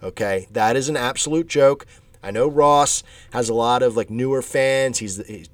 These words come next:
getting a lot of momentum behind him, um, a lot of goodwill. This,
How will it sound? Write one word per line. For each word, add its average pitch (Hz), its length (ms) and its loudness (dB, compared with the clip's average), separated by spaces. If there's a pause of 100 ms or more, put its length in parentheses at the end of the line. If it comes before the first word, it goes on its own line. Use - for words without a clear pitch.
getting 123 200 -6
a 104 60 -12
lot 123 380 2
of 131 60 -2
momentum 123 460 -2
behind 123 340 0
him, 123 140 -4 (360)
um, 101 500 -4 (220)
a 113 60 -20
lot 104 140 -4
of 92 100 -16
goodwill. 131 640 2 (680)
This, 120 400 -2